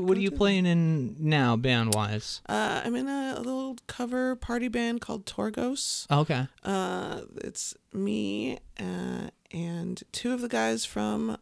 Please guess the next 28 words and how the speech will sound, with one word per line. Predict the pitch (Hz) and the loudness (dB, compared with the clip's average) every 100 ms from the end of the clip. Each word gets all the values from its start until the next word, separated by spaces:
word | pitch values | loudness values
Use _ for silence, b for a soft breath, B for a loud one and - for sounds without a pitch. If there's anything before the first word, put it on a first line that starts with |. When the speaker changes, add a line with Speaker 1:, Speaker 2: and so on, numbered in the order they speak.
| _ | _
Speaker 2:
uh, | - 185 - - | -10 -8 -6 -8
the | - | -4
Gold | 202 208 | -4 -2
Web, | 196 87 185 - b b b b | -4 -4 -6 -12 b b b b
Max | 185 190 208 220 | -8 -8 -8 -8
and | |
Jake | 196 190 - | -8 -8 -8
from | - 190 180 | -8 -6 -8
the | - | -8
Gold | - - | -8 -6
Web, | - 147 | -4 0
Speaker 1:
Uh-huh. | 143 131 135 170 | 2 2 -2 -6
Speaker 2:
uh, | 170 175 | -8 -8
Josh | 175 180 185 190 | -6 -6 -4 -4
from | - 180 185 175 | -6 -6 -6 -6
Vamos. | 147 - 160 - - - b b b b b _ | -6 -6 -6 -8 -10 -12 b b b b b _
Uh, | 165 160 160 160 160 76 50 - _ _ | -6 -4 -6 -6 -8 -10 -12 -20 _ _
we | 175 | -8
have | 175 170 175 | -6 -8 -8
a, | - 160 113 - | -8 -6 -6 -8
a | 170 | -6
great | 175 160 | -6 -4
guy | 160 151 | -6 -6
named | 151 151 - | -6 -8 -6
Alex | 165 160 160 | -4 -4 -6
Francois | - 156 165 151 156 156 | -6 -6 -4 -4 -6 -6
playing | - 160 156 156 156 | -6 -6 -4 -6 -8
saxophone, | - 190 214 - 214 208 | -6 -6 -4 -6 -4 -2